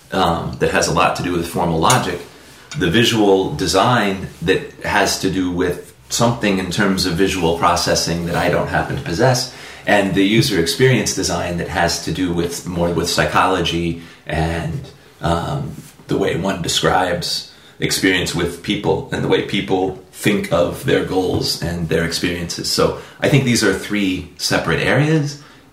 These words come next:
It's entirely possible for someone to have talent in more than one. I think it's, uh, on the rare side, and I think that, um,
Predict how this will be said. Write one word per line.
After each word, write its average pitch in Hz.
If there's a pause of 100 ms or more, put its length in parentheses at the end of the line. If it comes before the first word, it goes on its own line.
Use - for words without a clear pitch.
(280)
It's - (220)
entirely 95
possible 131
for -
someone 95
to 87 (460)
have 92
talent 95
in 87
more 92
than 85
one. 151 (500)
I 95
think 98
it's, -
uh, 95
on 95
the 95
rare 95 (160)
side, 76 (340)
and 78
I 78
think 85
that, - (400)
um, 78